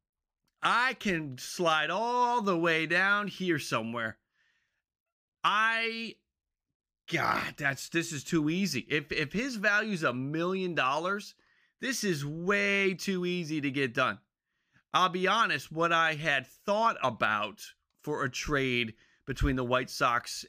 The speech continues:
and the Mariners, is he even on here? Yeah, Emerson Hancock. That's what I was thinking. But that's too much.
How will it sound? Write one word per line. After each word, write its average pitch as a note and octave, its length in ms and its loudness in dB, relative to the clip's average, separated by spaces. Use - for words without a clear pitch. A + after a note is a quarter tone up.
and C3 240 -2
the A#2+ 60 0
Mariners, A#2 840 0
is G#2+ 160 -10
he C#3+ 120 -6
even F3+ 500 0
on F3 180 -2
here? F3+ 360 -4
Yeah, C3 260 2
Emerson D#3+ 380 -2
Hancock. C3 500 -2
That's - 240 -2
what B2 60 -6
I B2+ 40 -2
was A2+ 120 -8
thinking. - 600 -6
But D3+ 180 -2
that's F#3+ 340 -2
too G#3 200 -2
much. - 500 0